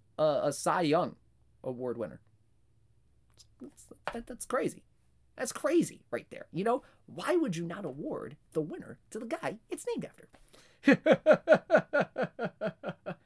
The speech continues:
There you go. Cy Young, smell of victory,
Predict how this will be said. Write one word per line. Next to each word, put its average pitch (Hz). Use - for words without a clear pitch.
There 185
you 180
go. 175
Cy 415
Young, 294
smell 226
of 160
victory, 160